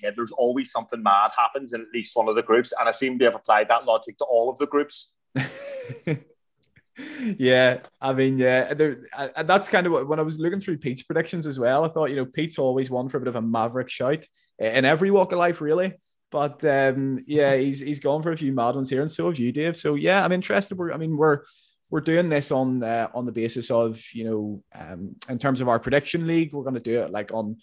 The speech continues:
Speaker 2: just the sixteen of the twenty-four to qualify. You'll get two points each for each team you pick to qualify. So the order of the groups isn't necessarily that important, but, uh, although you will get an extra three points if you predicted any group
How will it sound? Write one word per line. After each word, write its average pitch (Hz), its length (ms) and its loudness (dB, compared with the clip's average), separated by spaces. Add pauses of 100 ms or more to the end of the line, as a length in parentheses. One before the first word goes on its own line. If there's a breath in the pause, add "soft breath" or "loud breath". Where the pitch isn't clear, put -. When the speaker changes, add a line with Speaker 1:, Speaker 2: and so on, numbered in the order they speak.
Speaker 2:
just 131 180 -2
the 123 80 -4
sixteen 120 400 -2
of 120 100 -2
the - 60 -12
twenty-four 117 340 -4
to 113 60 -4
qualify. 120 440 -4
You'll 123 140 -2
get 120 160 -6
two 127 180 -4
points 113 280 -8
each 127 220 -6
for 123 120 -8
each 113 200 -10
team 110 120 -8
you 120 60 -6
pick 120 160 -8
to - 60 -20
qualify. 139 460 -2
So 139 260 0 (480 loud breath)
the 135 140 0
order 165 360 4
of 139 140 2
the 139 60 -2
groups 123 260 -4
isn't 123 180 -4
necessarily 113 400 -2
that 120 220 4
important, 156 480 -2
but, 131 260 -2
uh, 123 240 -4
although 120 140 -2
you 113 160 -4
will 117 140 0
get 117 120 -4
an - 60 -8
extra 110 240 -12
three 104 180 -10
points 107 300 -6
if - 160 -14
you 104 60 -18
predicted 110 440 -6
any 113 240 -6
group 117 320 -8